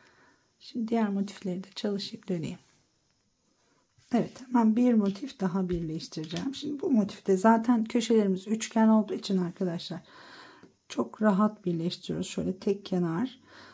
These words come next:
sonra buraya, sonra buraya aynı şekilde birleştireceğiz. Bunu da yine bakın ördüm buraya kadar, beşinci sıraya kadar. Şurada dörtlü trabzanı yaptım. Şu kenardan birleştireceğim. Hemen burayı alıyorum.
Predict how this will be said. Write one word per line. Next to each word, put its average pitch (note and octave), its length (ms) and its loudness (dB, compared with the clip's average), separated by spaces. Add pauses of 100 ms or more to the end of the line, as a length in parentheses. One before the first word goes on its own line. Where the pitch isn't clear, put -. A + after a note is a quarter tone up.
sonra A3+ 400 4
buraya, G3 400 2
sonra F#3+ 440 0
buraya F3+ 360 0
aynı G3 280 4
şekilde F3+ 480 -6
birleştireceğiz. F3 1000 -6 (400)
Bunu A#3+ 220 6
da G#3 60 4
yine F#3 300 4
bakın G3 520 -2
ördüm F#3 520 2
buraya F3 280 -2
kadar, F3 400 -4
beşinci F#3 380 -2
sıraya E3 360 -8
kadar. G3+ 440 -6 (380)
Şurada G#3 720 -2 (180)
dörtlü A3 380 2
trabzanı E3+ 600 0
yaptım. G3 640 -2 (640)
Şu - 200 -12
kenardan F#3+ 640 0
birleştireceğim. F3 720 -2
Hemen A#3 440 4
burayı G3+ 280 0
alıyorum. G3 800 2